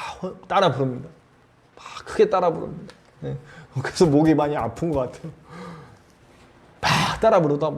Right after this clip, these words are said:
부릅니다. 그러면 저 안에 정말 제가 잃었던 그런 것까지 막 이렇게 피어오른 것 같아요. 제가 요즘 좋아하는 찬양 중에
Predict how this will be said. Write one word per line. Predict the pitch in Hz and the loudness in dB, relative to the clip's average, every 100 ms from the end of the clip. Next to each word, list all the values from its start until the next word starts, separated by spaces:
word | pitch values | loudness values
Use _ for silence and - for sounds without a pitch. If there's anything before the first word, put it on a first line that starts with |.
| 135 | -8
부릅니다. | - 165 170 147 143 | -2 0 2 -2 -4
그러면 | 170 190 180 175 - _ _ - | -6 -8 -10 -12 -18 _ _ -2
저 | 175 | 4
안에 | 196 185 196 156 - - _ _ _ _ - | 4 4 -2 -6 -10 -20 _ _ _ _ -10
정말 | 190 208 190 - - - - - _ - - - - _ _ - - - | -6 -2 -2 -4 -12 -20 -20 -20 _ -20 -20 -20 -20 _ _ -20 -20 -14
제가 | - 202 | 2 6
잃었던 | 180 185 180 185 165 | 6 4 2 0 0
그런 | 143 170 165 | 0 -2 -2
것까지 | 156 156 | -2 -4
막 | 147 135 - - | -4 -8 -14 -16
이렇게 | - 139 | -8 -8
피어오른 | - 226 185 143 | 2 4 4 2
것 | 131 | -4
같아요. | - | -6
제가 | - 214 196 | 2 4 4
요즘 | 175 170 | 4 0
좋아하는 | - 180 170 | 0 2 0
찬양 | 139 151 143 143 139 - - | -4 -6 -4 -6 -8 -16 -8
중에 | 139 190 156 120 | -4 -2 -2 -4